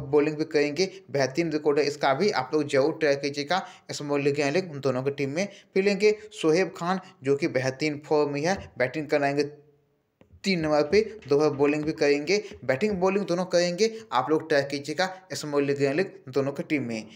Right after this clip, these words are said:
फिर नीचे लेंगे के पजपाटी, जो कि अच्छे प्लेयर हैं, बैटिंग ओपन करने आएंगे, आप लोग टीम में ले सकते हो। यदि फ्रेंड्स आप लोग खेलते हो ग्रैंड लीग, आपको नीचे देखिए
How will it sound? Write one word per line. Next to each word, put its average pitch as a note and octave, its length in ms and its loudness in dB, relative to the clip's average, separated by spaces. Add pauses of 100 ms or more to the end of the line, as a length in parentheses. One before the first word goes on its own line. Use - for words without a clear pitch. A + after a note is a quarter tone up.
(220)
फिर A3 160 0
नीचे G3+ 240 2
लेंगे A3 360 6 (540)
के E3 160 4
पजपाटी, C3 580 2
जो C3+ 160 0
कि F3 160 -2 (140)
अच्छे D3 240 0
प्लेयर D#3 360 0
हैं, F#3+ 100 2 (220)
बैटिंग C#3+ 340 0
ओपन D#3+ 280 2
करने C#3+ 280 0
आएंगे, C#3+ 280 0 (160)
आप B2 180 -4
लोग C#3 180 -2
टीम C3+ 120 -6
में F3 120 -6 (140)
ले A2 140 2
सकते B2+ 360 -2
हो। A2 200 -10 (360)
यदि D#3 260 0
फ्रेंड्स A3+ 360 -2
आप G3+ 160 0
लोग A3 180 2
खेलते G#3+ 240 4
हो F#3 60 4
ग्रैंड E3 300 2
लीग, G#3 180 -2
आपको D3+ 240 2
नीचे D3+ 340 0
देखिए F#3 500 0